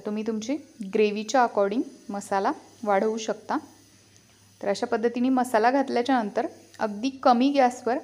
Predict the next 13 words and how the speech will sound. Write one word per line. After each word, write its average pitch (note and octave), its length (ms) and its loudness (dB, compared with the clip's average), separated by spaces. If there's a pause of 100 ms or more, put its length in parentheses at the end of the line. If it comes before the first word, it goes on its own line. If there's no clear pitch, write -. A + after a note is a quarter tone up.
(280)
हा G#3+ 60 -4
मसाला A3 460 0 (300)
तेल A#3+ 200 0
सुटेपर्यंत A#3+ 760 -2 (520)
छान A#3+ 320 0 (240)
भाजून A#3+ 480 2
घ्यायचा F#3 380 0
आहे. F3 220 -6 (640)
तुम्ही A#3+ 160 -4
मसाला A3+ 440 4
जितका B3 440 2
चांगला A#3 540 2
भाजसाल, A#3+ 580 0